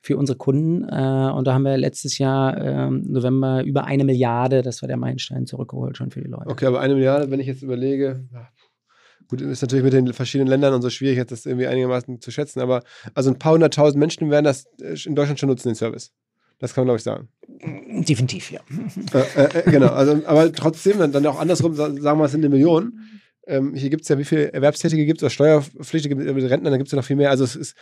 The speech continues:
Speaker 2: könnten ja, es könnten ja mehrere, also, äh, achtstellige Zahlen sein, äh, Millionen, ähm, die das machen. Warum machen es trotzdem nur so wenig? Ist ein Kommunikationsproblem?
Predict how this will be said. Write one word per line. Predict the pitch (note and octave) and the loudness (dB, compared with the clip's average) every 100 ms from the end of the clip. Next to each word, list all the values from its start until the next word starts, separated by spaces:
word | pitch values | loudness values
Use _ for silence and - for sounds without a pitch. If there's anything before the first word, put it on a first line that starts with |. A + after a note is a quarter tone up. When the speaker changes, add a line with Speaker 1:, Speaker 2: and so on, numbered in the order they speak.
| - - | -20 -6
Speaker 2:
könnten | - G3 | 0 4
ja, | F3 D#3 C#3+ _ _ - | 6 6 4 _ _ -14
es | D#3 | -12
könnten | - E3+ E3+ | -2 0 4
ja | D3+ | 4
mehrere, | D#3 D3 E3+ F3+ D#3+ D#3 D3+ | 4 6 6 6 6 4 4
also, | D3 D#3 E3 D3 | 2 0 -4 -6
äh, | F2 - | -10 -10
achtstellige | E3 E3+ - E3+ D3+ | -10 -12 -6 2 2
Zahlen | - D#3+ F3 C#3 | 4 4 6 4
sein, | B2+ C#3+ F3 | 4 2 2
äh, | D3+ | 2
Millionen, | C#3 C3 C3 F#3+ A3 - - _ | 6 6 6 2 -2 -12 -20 _
ähm, | F3 D3 C#3+ C#3+ C#3+ C#3+ - - - - - - - | 2 6 6 4 2 0 -6 -16 -20 -20 -20 -20 -10
die | D3+ | 0
das | D#3 C#3+ | 2 4
machen. | D3+ C3 - D#2+ F2 _ - | 2 2 -2 -10 -20 _ -20
Warum | C#3+ C3 C#3+ D#3 D#3+ D#3+ D#3+ | -10 0 2 2 0 -2 -4
machen | D3+ D#3 | -2 -2
es | - - | -4 -10
trotzdem | - E3 D#3 | -10 -4 0
nur | D3 | 2
so | C#3+ | 4
wenig? | D3 | 2
Ist | C3+ | 2
ein | D3 | -2
Kommunikationsproblem? | D#3 D3+ D3 F#3 G3+ G#3+ | -2 0 0 -2 -2 -2